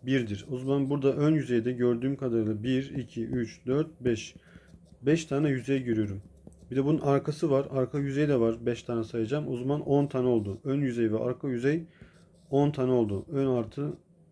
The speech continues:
ön artı arka. Şimdi diğer yüzeyleri de saymaya başlayalım. Burası on birinci, burası on ikinci, burası on üçüncü. Şuradaki yan yüzey var. On, e, on bir, on iki, on üç,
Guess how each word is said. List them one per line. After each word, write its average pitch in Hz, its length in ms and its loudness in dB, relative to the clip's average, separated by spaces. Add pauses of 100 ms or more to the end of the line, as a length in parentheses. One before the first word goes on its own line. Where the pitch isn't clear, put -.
ön 139 200 -2
artı 127 420 -4
arka. 113 540 -6
Şimdi 151 480 0 (1600)
diğer 147 180 8
yüzeyleri 151 400 6
de 135 80 0
saymaya 117 400 0
başlayalım. 113 460 -4
Burası 143 520 0 (640)
on 143 240 4
birinci, 117 500 2 (220)
burası 131 320 -2
on 135 100 2
ikinci, 117 580 -4
burası 127 340 -2
on 135 180 0
üçüncü. 113 540 -2
Şuradaki 127 480 -4
yan 123 200 2
yüzey 123 440 0
var. 117 140 2 (140)
On, 123 360 0 (720)
e, 113 240 0 (540)
on 135 240 2
bir, 113 80 6
on 123 120 2
iki, 117 200 -6
on 120 180 0
üç, 127 220 -8